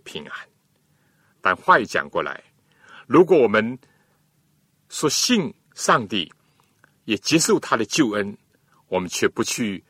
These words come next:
遵行他的话，我们还是不能真正的进入安息，还是不能领受上帝所为我们预备的救恩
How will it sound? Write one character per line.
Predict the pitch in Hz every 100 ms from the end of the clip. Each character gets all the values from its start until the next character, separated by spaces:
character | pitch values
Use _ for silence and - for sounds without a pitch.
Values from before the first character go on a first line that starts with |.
| _ _ -
遵 | 214 202
行 | 185 98
他 | 82 98
的 | 87
话， | - 85 78 - _ _ _ _ _ _ _ _
我 | 82
们 | 80
还 | - 85 117
是 | -
不 | 117 107
能 | 80 76 78 _ _ _ _ _ _ _
真 | - 123 113
正 | 120
的 | 90
进 | - 123
入 | 82 80
安 | - 92
息， | 87 - 73 - _ _ _ _ _
还 | - - 131
是 | -
不 | 170 143
能 | 87 80 85 _ _ _
领 | 95 80
受 | - 95
上 | - 104 85
帝 | 90 76 - _ _ _ _ _ _ _
所 | - 85
为 | 90
我 | 85 73
们 | 78 -
预 | 98
备 | - 78
的 | -
救 | - 98 -
恩 | 78 69